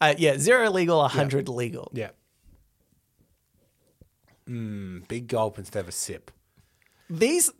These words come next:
Speaker 1: these scale, by the way, I feel like
Speaker 2: Yeah.
Speaker 1: seems easy until you really start thinking about the nuance of what's illegal
Speaker 2: Yeah.
Speaker 1: and what's legal.
Speaker 2: Yeah.
Speaker 1: Like,
Speaker 2: gonna,
Speaker 1: I mean, we
Speaker 2: I,
Speaker 1: know what
Speaker 2: I'm gonna
Speaker 1: illegal
Speaker 2: say
Speaker 1: is.
Speaker 2: it's, like, forty-eight.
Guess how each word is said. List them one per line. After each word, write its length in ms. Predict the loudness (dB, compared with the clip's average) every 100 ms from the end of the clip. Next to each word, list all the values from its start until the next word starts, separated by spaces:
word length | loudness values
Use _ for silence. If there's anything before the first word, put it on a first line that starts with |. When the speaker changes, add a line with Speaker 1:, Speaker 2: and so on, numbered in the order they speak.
| 0
Speaker 1:
these 240 | 2 4
scale, 460 | 4 4 6 8 6
by 180 | 6 4
the 80 | 2
way, 240 | 0 0 2
I 140 | 2
feel 380 | 2 0 2 4
like 420 | 2 0 -4 -6
Speaker 2:
Yeah. 260 | -2 0 0
Speaker 1:
seems 640 | 0 4 4 4 0 -2 0
easy 540 | 0 0 -2 -4 -8 -12 -20 -2
until 340 | 0 2 2
you 180 | 2 0
really 300 | 2 6 6
start 320 | 6 6 4
thinking 280 | 2 0 0
about 240 | 4 4 4
the 80 |
nuance 720 | 0 2 6 6 4 -2 -4 -10 -12 -4
of 180 | -2 4
what's 260 | 4 4
illegal 680 | 2 2 2 0 0 0 0
Speaker 2:
Yeah. 200 | 0 -2 2
Speaker 1:
and 200 | 0 4
what's 320 | 4 4 0
legal. 600 | 2 6 6 6 4 2 2
Speaker 2:
Yeah. 180 | -2 -2 -14 _
Speaker 1:
Like, 320 | 4 8 10 10
Speaker 2:
gonna, 60 | 8
Speaker 1:
I 20 |
mean, 100 | 6
we 80 | 6
Speaker 2:
I, 60 | 6
Speaker 1:
know 220 | 6 6
what 200 | 6 6
Speaker 2:
I'm 80 | 6
gonna 60 | 6 6
Speaker 1:
illegal 120 | 4
Speaker 2:
say 300 | 4 6 6
Speaker 1:
is. 100 | 6
Speaker 2:
it's, 80 | 4
like, 260 | 2 2
forty-eight. 1200 | -4 -2 2 2 0 -2 -4 -4 -6 -12 -16 -20